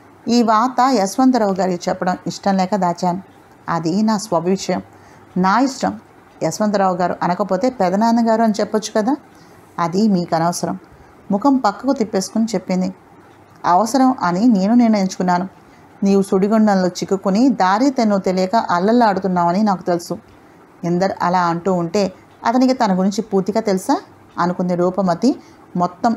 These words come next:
అతని ద్వారానే తెలుసుకుంటే విషయం ఏమిటో పూర్తిగా అర్థమవుతుంది అనుకుంది. "మీరు తెలుసుకున్నది పూర్తిగా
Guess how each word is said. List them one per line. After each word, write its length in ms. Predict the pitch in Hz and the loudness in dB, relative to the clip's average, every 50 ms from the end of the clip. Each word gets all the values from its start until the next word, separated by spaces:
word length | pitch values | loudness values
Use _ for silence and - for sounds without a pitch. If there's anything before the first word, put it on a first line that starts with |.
| - - | -2 -2
అతని 320 | 175 175 - 233 262 285 240 | -4 -2 0 2 2 4 4
ద్వారానే 380 | 220 233 220 202 202 196 190 | 2 2 2 2 2 2 0
తెలుసుకుంటే 540 | 185 185 185 180 185 - - 196 196 254 254 | 0 0 -2 -2 -2 -2 -4 -2 0 0 2
విషయం 340 | 220 180 185 - - 233 226 | 2 2 0 0 0 0 2
ఏమిటో 260 | 214 202 196 196 202 | 2 0 0 0 -2
పూర్తిగా 420 | 202 - - 190 196 - 190 208 202 | -4 -4 -4 -4 -2 -2 -2 -2 -2
అర్థమవుతుంది 920 | - - 170 165 160 - 202 214 208 190 190 190 190 180 175 175 180 202 | 0 0 -2 -2 0 0 0 2 2 0 0 -2 -4 -4 -2 0 0 2
అనుకుంది. 400 | 214 196 190 - 185 185 180 185 - - - - - - - - - - - - - | 2 0 0 0 -2 -2 -2 -2 -6 -12 -20 -20 -20 -20 -20 -20 -20 -20 -12 -4 0
"మీరు 160 | 214 226 220 | 0 2 0
తెలుసుకున్నది 600 | 226 226 - - 202 - - - 262 254 233 202 202 | 0 0 0 0 0 0 0 2 2 2 2 2 0
పూర్తిగా 440 | 214 - 190 202 196 220 202 208 | -2 0 0 0 0 0 0 0